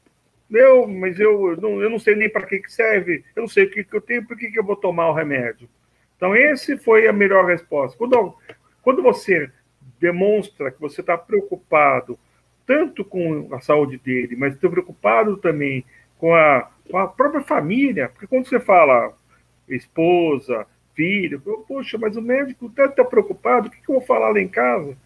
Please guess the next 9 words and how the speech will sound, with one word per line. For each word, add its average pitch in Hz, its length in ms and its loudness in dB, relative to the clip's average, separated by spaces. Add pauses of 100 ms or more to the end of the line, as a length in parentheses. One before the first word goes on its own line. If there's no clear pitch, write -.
(340)
Né? 262 180 -2 (220)
Isso, 226 400 2
isso, 240 460 -2
isso 185 340 -4
traz 226 400 4
uma, 156 360 -2 (540)
a - 80 -10
melhor 214 400 4
empatia. 147 640 -2